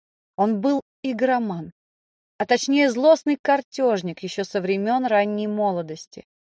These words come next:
Только вот на склоне лет, вероятно, утратив былую скорость мыслительных процессов, фон Шмидт стал методично,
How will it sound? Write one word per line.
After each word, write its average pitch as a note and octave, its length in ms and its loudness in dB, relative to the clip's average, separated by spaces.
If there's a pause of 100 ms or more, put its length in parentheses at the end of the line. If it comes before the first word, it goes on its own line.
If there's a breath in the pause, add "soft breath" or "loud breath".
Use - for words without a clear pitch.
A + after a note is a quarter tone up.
(420)
Только F#3+ 280 -4
вот F#3 160 -4
на G3 120 -2
склоне G#3 420 -4
лет, A#3 380 -2 (340)
вероятно, C4+ 600 4
утратив C4 600 2
былую G3+ 460 -2
скорость F#3+ 560 -4
мыслительных F3+ 600 -8
процессов, B3+ 640 -4 (800)
фон B3 200 -2
Шмидт C#4+ 300 -2
стал A3 240 4
методично, G3+ 880 -4